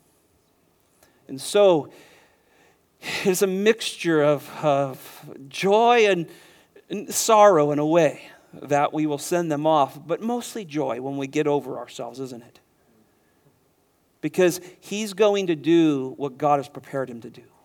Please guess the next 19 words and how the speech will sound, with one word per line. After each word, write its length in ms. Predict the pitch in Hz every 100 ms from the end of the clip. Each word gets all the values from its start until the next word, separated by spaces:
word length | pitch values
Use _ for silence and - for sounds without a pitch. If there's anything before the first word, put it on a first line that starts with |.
| _ _ _ _ _ _ _ _ _
I 160 | - 175
asked 220 | 170 170
Michael 240 | 156 151
this, 320 | 139 131 -
"Is 80 | 135
God 260 | 131 143 139
calling 360 | - 143 127
you, 80 | 139
Michael?" 320 | 143 131 - - _ _ - _ _ _ _ _ _ _ _ _ _ _ _ _ _ _ _ _ _ -
'Cause 100 | 139
I'm 100 | 139
not 160 | 143
gonna 160 | 151 156
send 360 | 139 170 147 127
you 80 |
if 160 | 135 -
God's 220 | 143 131
not 160 | 131 -
calling 420 | - 151 131 120